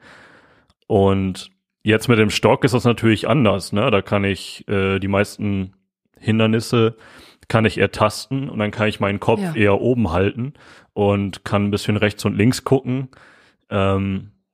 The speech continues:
Speaker 1: kann mich mehr darauf konzentrieren, was ich höre, das kommt noch dazu. Aber, ähm, ich kann ha-, ich kann meinen Hals und meinen Kopf ganz anders
Speaker 2: Ja.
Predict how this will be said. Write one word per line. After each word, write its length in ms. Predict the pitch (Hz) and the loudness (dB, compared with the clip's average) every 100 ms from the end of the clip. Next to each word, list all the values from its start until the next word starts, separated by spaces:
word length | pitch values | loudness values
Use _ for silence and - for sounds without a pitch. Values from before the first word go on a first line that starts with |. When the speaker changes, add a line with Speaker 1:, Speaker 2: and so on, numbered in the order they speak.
| _ _ _ | _ _ _
Speaker 1:
kann 200 | - 107 | -2 2
mich 180 | 104 95 | 2 2
mehr 180 | 113 107 | 4 4
darauf 240 | 107 107 | 4 2
konzentrieren, 600 | - 113 110 107 110 107 | 2 0 0 0 2 2
was 140 | 98 - | 2 -2
ich 160 | 95 | -2
höre, 280 | 113 135 120 | 2 4 4
das 160 | 95 - | 2 0
kommt 180 | 104 160 | -4 -4
noch 120 | 101 | -4
dazu. 540 | 98 - - 120 170 - - - - _ - | -6 -6 -8 -6 -8 -12 -20 -20 -20 _ -2
Aber, 460 | 107 104 104 104 107 _ _ _ _ _ _ - | 2 4 4 4 0 _ _ _ _ _ _ -4
ähm, 400 | 104 98 95 92 | -2 0 -2 -8
ich 100 | - | -6
kann 180 | - 113 | -2 2
ha-, 120 | 107 - | 2 2
ich 100 | - | -2
kann 140 | 113 | 2
meinen 240 | 110 107 | 2 2
Hals 240 | 107 113 - | 2 2 2
und 60 | |
meinen 180 | 110 104 | 0 0
Kopf 280 | - 131 - | -2 -4 -4
ganz 200 | 104 95 | -4 -4
anders 480 | 101 92 92 - - | -6 -6 -6 -8 -10
Speaker 2:
Ja. 240 | 165 139 | -12 -12